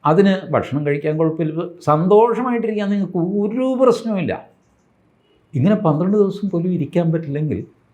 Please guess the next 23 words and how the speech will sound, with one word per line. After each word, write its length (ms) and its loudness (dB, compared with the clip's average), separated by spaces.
പിന്നെ 220 4
നമ്മൾ 280 0
ഈ, 380 -2
ഈ 160 -4
പറഞ്ഞു 200 0
നടക്കുന്ന 560 -4
ഭക്തിക്കൊന്നും 880 -6
വലിയ 220 -2
അർത്ഥമില്ല 580 -8
എന്ന് 180 -8
തോന്നുന്നു. 200 -12
ഏതായാലും 520 2
ഈ 440 0
ഭക്തി 640 0
ചലഞ്ച് 600 -2
നിങ്ങളുടെ 280 0
മുമ്പിൽ 460 -2
ഞാൻ, 380 -6
ആ, 420 -10
അവതരിപ്പിക്കുകയാണ്. 880 -2
കൊട്ടാരത്തിൽ 600 -4
ശങ്കുണ്ണി 380 -8
പറഞ്ഞതാണ്, 540 -8